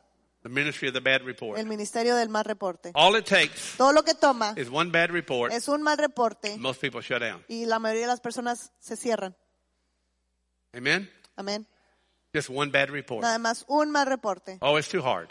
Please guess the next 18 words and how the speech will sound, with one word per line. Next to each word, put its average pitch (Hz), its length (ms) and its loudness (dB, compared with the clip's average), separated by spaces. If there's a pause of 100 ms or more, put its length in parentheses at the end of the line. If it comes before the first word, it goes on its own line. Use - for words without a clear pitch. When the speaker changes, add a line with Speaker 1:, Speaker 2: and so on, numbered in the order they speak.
(100)
Speaker 2:
Oh, 262 120 6
es 277 120 6
muy 285 160 0
Speaker 1:
Oh, 143 160 4
it's 156 120 0
too 165 120 -2
Speaker 2:
difícil. 156 40 -4
Speaker 1:
big. 123 320 0
Speaker 2:
Ah, 254 140 6
es 254 80 -2
muy 285 120 0
grande. 220 340 -2
Speaker 1:
Oh, 147 80 6
they're 156 180 2
too, 165 300 2
they're 139 240 -2
too 170 160 -2
strong. 113 360 -4